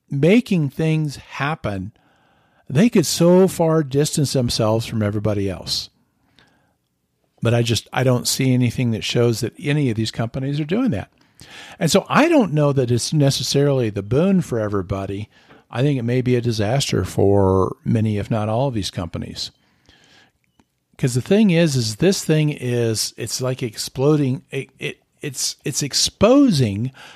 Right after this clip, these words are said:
the greatest flaws of this whole business model. The fact that they cannot control the couriers, the fact that it's such an inefficient system, the fact that support is,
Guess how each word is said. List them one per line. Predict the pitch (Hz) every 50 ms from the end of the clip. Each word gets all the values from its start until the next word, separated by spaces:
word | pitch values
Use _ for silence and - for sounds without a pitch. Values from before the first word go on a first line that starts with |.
| - - _ _ _ _ _ _ _
the | - 147
greatest | 127 147 151 165 170 151 -
flaws | - - 143 156 202 226 180 120 113
of | 120 120
this | 131 -
whole | - 147 151
business | 139 156 180 233 233 240 170 -
model. | 117 101 98 95 90 80 76 - _ - - - - -
The | - 123
fact | - - - 170 190 196 190 -
that | 175 -
they | 143 127
cannot | - - - 165 165 170 165 -
control | - 165 151 139 - 151 143 139 139
the | 135
couriers, | 131 - - 131 113 104 95 85 78 76 - - - - _ _ - - - - - _ -
the | - 131 117
fact | - - 156 156 165 170 - _ -
that | - 131 - - _ _ - 226 - _ _ _ _ _ _ _ _ _ _ _ _ _ _ _ _
it's | - 147 139 135
such | - - 160 147 -
an | 147 135 - -
inefficient | - 147 156 151 117 - 196 214 190 - - 139 107
system, | - - - 107 92 - - - 90 90 - _ -
the | 123 123 123
fact | 120 - - 165 156 156 165 160 - -
that | 156 127
support | - - - 147 - - - 165 165 160 147 - - _
is, | - - 123 113 107 101 -